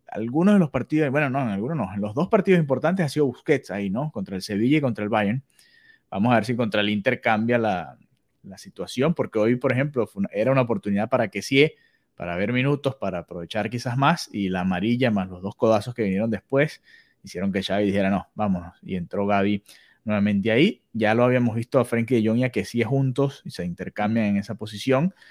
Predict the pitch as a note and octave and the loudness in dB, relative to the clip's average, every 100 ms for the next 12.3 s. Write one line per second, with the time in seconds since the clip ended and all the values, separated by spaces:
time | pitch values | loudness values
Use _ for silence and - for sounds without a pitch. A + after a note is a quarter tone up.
0 | - - - B2 B2 C#4+ F#4+ - A#2+ C#3 | -20 -10 4 6 6 2 -2 0 2 6
1 | D#3+ F3 D3 C3+ A#2 B2 C#3 D#3+ C3+ A#2+ | 8 10 8 8 6 6 6 6 6 6
2 | B2+ C3+ D3+ C3 B2+ D#3 G3+ A#3+ _ _ | 2 2 4 4 6 4 2 -2 _ _
3 | _ _ _ _ - A#2+ A2+ A2 G2+ F#2 | _ _ _ _ -2 0 2 0 -2 -2
4 | F#2+ F#2 B3+ B3 G#2 E3 D3 G#3+ G#3 G2+ | -2 -2 -2 -2 0 2 2 2 2 2
5 | F#2+ F#2+ B2 B2 G3+ E3+ E3 G#3+ G3+ D3+ | 0 -2 -2 4 8 8 8 8 8 6
6 | D#3 G3+ G#3+ G#3 F3+ C#3+ D3+ F3+ F#3+ F#3+ | 6 8 8 8 4 8 8 8 8 8
7 | F3 C3+ C3+ C3 D3+ - B2 A2 C#3+ E3+ | 8 6 4 6 6 6 4 4 4 4
8 | B2+ A2+ C3 - B2+ A#2+ C#3+ D3 C#3+ B2+ | 4 4 4 2 0 0 0 -2 -2 -2
9 | B2 A#2 E3 A2+ E2 _ F#2+ F2+ F2+ G2 | -2 0 0 0 -2 _ -12 -8 -6 -4
10 | G#2+ C3 A#2+ G2+ D#2 F#2+ G2 F#2+ A#2+ A#2 | -2 -2 -2 -4 -4 -4 -4 -2 -2 0
11 | A#2+ - G2 G2+ A#2+ G#2+ G#2 G#2 G#2 - | -4 -6 -6 -4 0 2 2 0 -2 -4
12 | B2 A#2+ | -4 -2